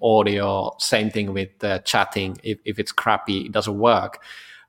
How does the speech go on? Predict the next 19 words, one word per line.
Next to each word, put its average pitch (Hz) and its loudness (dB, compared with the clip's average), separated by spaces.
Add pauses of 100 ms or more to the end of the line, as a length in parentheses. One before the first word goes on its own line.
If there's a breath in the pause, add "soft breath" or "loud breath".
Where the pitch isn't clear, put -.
So 110 4
there's 113 0
a 123 4
lot 127 6
of 104 2
demand 113 2
for 101 -4
high 120 4
quality 101 0
services. 104 -4
How 120 2
do 117 -2
you 107 -4
scale 107 0
the 104 -4
community, 110 2
you 104 -4
know, 98 -2
uh, 62 -8